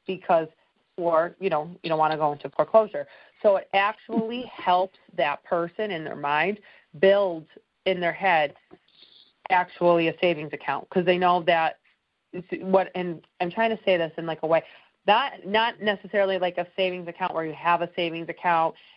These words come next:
and, you know, you're building that way, but you're actually building into a savings account because, so you're paying it off every month. So then in, say, twenty, twenty-five, thirty years from now, there's your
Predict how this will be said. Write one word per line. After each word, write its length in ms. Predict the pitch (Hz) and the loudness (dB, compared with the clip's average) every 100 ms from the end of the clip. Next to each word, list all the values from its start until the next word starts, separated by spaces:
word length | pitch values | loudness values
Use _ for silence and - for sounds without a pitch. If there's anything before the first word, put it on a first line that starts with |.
| - | -2
and, 260 | 165 160 170 | 0 0 -4
you 80 | 180 | -4
know, 160 | 156 147 | -4 -4
you're 100 | 175 160 | -6 -2
building 340 | 185 175 170 160 | 2 2 0 -2
that 180 | 165 - | -2 0
way, 140 | 151 | -2
but 200 | 147 180 | 2 2
you're 140 | 196 185 | 2 2
actually 320 | 202 - 214 160 | 0 -2 -8 0
building 280 | 214 196 185 | 2 0 -6
into 200 | 175 170 | -8 -8
a 80 | - | -4
savings 280 | 202 180 147 | -6 -6 -12
account 300 | - 127 - | -12 -12 -8
because, 300 | 190 - 180 180 - _ | -4 0 0 0 -18 _
so 60 | 196 | 0
you're 100 | 185 | 0
paying 340 | 185 233 233 | 0 2 4
it 100 | 233 | 4
off 220 | 185 165 - | 4 2 0
every 220 | 147 143 | -4 -4
month. 260 | 135 135 147 _ - _ - | -10 -10 -12 _ -20 _ 0
So 120 | 196 | 2
then 180 | 202 196 | 2 0
in, 160 | 185 | -2
say, 300 | 190 180 175 - | 0 0 0 -6
twenty, 420 | - 196 190 190 - - | -4 -2 -2 -6 -10 -6
twenty-five, 480 | - 196 185 185 180 | 0 0 2 2 2
thirty 220 | 208 196 175 | 0 0 0
years 260 | 208 269 | -2 -2
from 140 | - 190 | -4 -4
now, 280 | 156 156 175 _ _ | 0 0 -2 _ _
there's 220 | 214 220 | 2 2
your 100 | 220 | 0